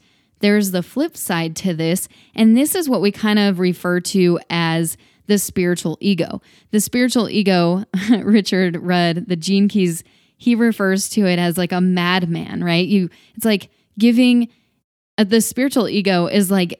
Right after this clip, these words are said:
giving a madman a Ferrari, is what he says. And it's true, because what can happen is, you know, if we're doing this work and we are looking at other people who maybe are not on the same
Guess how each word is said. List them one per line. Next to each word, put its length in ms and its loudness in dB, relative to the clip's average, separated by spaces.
giving 400 2
a 120 -2
madman 720 0
a 80 -2
Ferrari, 840 -2
is 160 0
what 160 4
he 220 4
says. 560 0
And 340 0
it's 240 -2
true, 420 0
because 560 0
what 220 -2
can 120 2
happen 400 0
is, 240 0
you 180 2
know, 160 2
if 220 0
we're 240 0
doing 320 4
this 180 -2
work 320 -4
and 320 2
we 300 2
are 160 -2
looking 300 -2
at 180 -4
other 240 0
people 400 -2
who 160 2
maybe 460 0
are 120 0
not 480 -2
on 140 -2
the 140 0
same 480 0